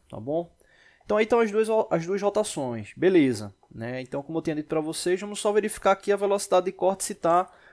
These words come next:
compatível, né? A fórmula para encontrar a velocidade de corte é justamente essa aqui. Deixa eu colocar aqui do lado, vai ser V C, né, igual, eu vou colocar três vírgula quatorze, que é o π, né,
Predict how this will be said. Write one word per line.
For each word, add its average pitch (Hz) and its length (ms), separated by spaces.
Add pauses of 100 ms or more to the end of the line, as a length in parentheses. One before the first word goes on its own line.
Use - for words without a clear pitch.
(120)
compatível, 151 720
né? 120 200
A 147 80
fórmula 214 520
para 175 260
encontrar 156 380
a - 20
velocidade 139 540
de 120 80
corte 170 580 (600)
é 127 60
justamente 156 420
essa 170 140
aqui. - 280
Deixa - 160
eu - 40
colocar 127 280
aqui - 120
do 143 80
lado, 165 400
vai 170 100
ser 151 220
V 151 160
C, 190 480 (500)
né, 131 360
igual, 135 460
eu 123 60
vou 143 120
colocar 196 260
três 175 240
vírgula 160 220
quatorze, 160 360
que - 80
é 160 40
o 151 80
π, 208 320 (340)
né, 147 280